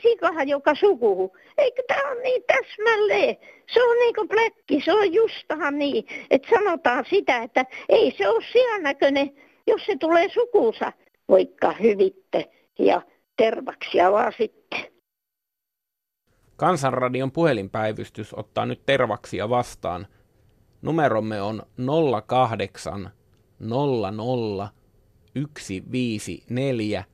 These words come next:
Speaker 2: kuusi neljä. Puhelu on sinulle maksuton. Osoitteemme Kansanradio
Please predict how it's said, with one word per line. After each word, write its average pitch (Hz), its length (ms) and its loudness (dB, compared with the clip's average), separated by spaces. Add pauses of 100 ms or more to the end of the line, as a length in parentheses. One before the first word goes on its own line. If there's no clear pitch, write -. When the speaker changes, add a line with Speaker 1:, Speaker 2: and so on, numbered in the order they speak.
(160)
Speaker 2:
kuusi 101 580 -10 (100)
neljä. 104 600 -8 (520)
Puhelu 98 360 -4
on 127 120 -6
sinulle 123 380 -4
maksuton. 113 680 -8 (580)
Osoitteemme 151 800 -2 (280)
Kansanradio 113 960 -4